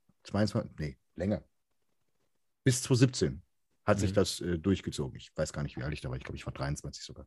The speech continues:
Speaker 1: Zweiundzwanzig oder dreiundzwanzig.
Speaker 2: Mhm.
Speaker 1: War ein
Speaker 2: Okay,
Speaker 1: großer
Speaker 2: das,
Speaker 1: Teil.
Speaker 2: das musst du mir jetzt erklären. Also wie kommt
Speaker 1: Ja.
Speaker 2: man, ich, weil ich habe irgendwo auch die Geschichte mal gehört, ich weiß nicht, ob das ganz richtig ist, korrigier mich da gerne, dass du irgendwann zu Jill oder Jens, oder wie er da heißt, von Road to Glory
Speaker 1: Ja.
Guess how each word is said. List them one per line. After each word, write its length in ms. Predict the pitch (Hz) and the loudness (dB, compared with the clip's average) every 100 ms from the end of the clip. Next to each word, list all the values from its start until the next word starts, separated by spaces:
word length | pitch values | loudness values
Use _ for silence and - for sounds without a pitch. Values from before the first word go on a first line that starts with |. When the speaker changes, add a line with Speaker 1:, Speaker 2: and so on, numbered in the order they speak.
| _ | _
Speaker 1:
Zweiundzwanzig 400 | - 85 82 64 | -6 -6 -4 -10
oder 80 | 69 | -10
dreiundzwanzig. 400 | 71 76 - - _ - | -12 -12 -16 -20 _ -8
Speaker 2:
Mhm. 260 | 92 92 - - _ _ _ _ _ _ _ _ _ - | -4 -4 -8 -18 _ _ _ _ _ _ _ _ _ 2
Speaker 1:
War 100 | 101 | 4
ein 20 | |
Speaker 2:
Okay, 100 | 101 | 6
Speaker 1:
großer 140 | 95 | 6
Speaker 2:
das, 100 | 95 | 6
Speaker 1:
Teil. 120 | 90 - _ _ - | 4 0 _ _ -10
Speaker 2:
das 320 | 104 127 135 | -2 0 0
musst 180 | 156 156 | -2 0
du 40 | |
mir 80 | 135 | 2
jetzt 160 | 127 - | 2 0
erklären. 480 | 110 - 98 87 - | -2 2 2 0 -6
Also 340 | - 95 101 104 | -6 -4 -2 -2
wie 140 | 175 | -4
kommt 220 | - 151 | 2 8
Speaker 1:
Ja. 100 | 120 | 10
Speaker 2:
man, 80 | 107 - | 8 0
ich, 160 | 110 | 4
weil 140 | 113 127 | 6 6
ich 120 | - | 4
habe 120 | - | 4
irgendwo 260 | 143 143 139 | 4 6 4
auch 60 | |
die 120 | 135 113 | 4 0
Geschichte 360 | 117 139 135 | 0 0 2
mal 160 | 117 117 | 2 4
gehört, 300 | 107 113 127 | 8 8 8
ich 100 | 101 | 2
weiß 120 | 104 | 0
nicht, 80 | 101 | 0
ob 60 | |
das 120 | 95 92 | -4 -4
ganz 260 | 92 - | -4 -2
richtig 260 | 117 113 117 | -2 0 -2
ist, 200 | 120 - | -2 -2
korrigier 380 | 101 101 90 113 | 0 2 6 4
mich 140 | 113 | 6
da 100 | 117 | 4
gerne, 300 | 113 117 123 | 8 8 8
dass 180 | 101 - | 4 2
du 160 | 120 87 | 4 8
irgendwann 400 | 120 117 113 113 | 10 10 8 8
zu 200 | - 92 | 6 6
Jill 480 | 82 113 139 160 | 10 12 12 10
oder 440 | - 90 87 87 - | 6 4 6 4 4
Jens, 320 | 95 113 110 | 6 6 6
oder 100 | 104 | 6
wie 60 | 107 | 8
er 60 | |
da 120 | 104 | 8
heißt, 300 | 113 113 - | 10 8 6
von 180 | - 95 | 2 6
Road 140 | 95 98 | 6 6
to 80 | |
Glory 320 | 90 104 120 123 | 6 10 12 12
Speaker 1:
Ja. 180 | 123 | 10